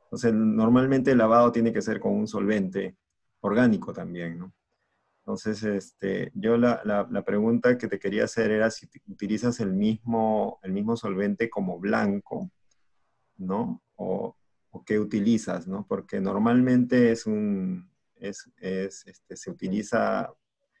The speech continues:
en la época, digamos, en otras épocas se utilizaba sileno, por ejemplo, pero, bueno, cada uno de estos solventes ahora están restringidos, ¿no?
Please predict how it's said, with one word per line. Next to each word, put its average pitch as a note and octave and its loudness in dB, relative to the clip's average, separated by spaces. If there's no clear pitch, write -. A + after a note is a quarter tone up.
en G2+ -2
la G#2+ 4
época, B2 4
digamos, A2+ 2
en G#2 0
otras A#2 2
épocas A#2 0
se G2+ -6
utilizaba F#2 0
sileno, G#2 0
por F#2 -8
ejemplo, G2+ -10
pero, F#2 -2
bueno, F#2 -4
cada G#2+ 4
uno A2 2
de A2 2
estos A2 -6
solventes G2+ -2
ahora G#2 0
están G2+ -2
restringidos, F#2 -4
¿no? - -14